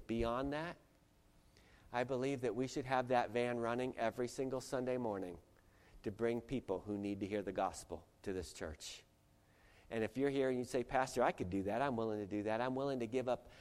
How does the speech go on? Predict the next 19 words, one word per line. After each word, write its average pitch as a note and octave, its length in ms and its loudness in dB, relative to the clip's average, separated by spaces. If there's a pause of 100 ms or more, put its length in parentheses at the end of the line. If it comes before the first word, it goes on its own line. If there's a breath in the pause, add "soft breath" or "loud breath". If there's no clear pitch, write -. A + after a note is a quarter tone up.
(160 loud breath)
an B2 160 -2
hour B2+ 360 4
or A#2+ 160 2
so C3 380 4
of A#2 200 -2
my A#2+ 180 0
time B2+ 360 0
on A#2 100 -4
a G#2 60 -4
Sunday B2+ 340 0
morning B2 320 0
before C3 300 -2
church," C#3+ 380 -4 (280 loud breath)
would C#3 160 2
you D#3 160 6
also E3+ 300 4
speak - 280 2
with F3+ 160 -4
me? F#3 220 -4